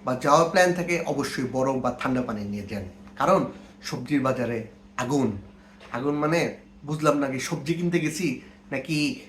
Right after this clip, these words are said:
আহ, স্বর্ণের দোকানে স্বর্ণ কিনতে গেছি ভাই? বুঝ-, কারণ কোনো সবজি, আশি টাকার নিচে কোনো সবজিই নেই।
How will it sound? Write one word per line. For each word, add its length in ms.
আহ, 160
স্বর্ণের 440
দোকানে 320
স্বর্ণ 300
কিনতে 300
গেছি 260
ভাই? 200
বুঝ-, 280
কারণ 420
কোনো 280
সবজি, 500
আশি 340
টাকার 260
নিচে 160
কোনো 120
সবজিই 520
নেই। 260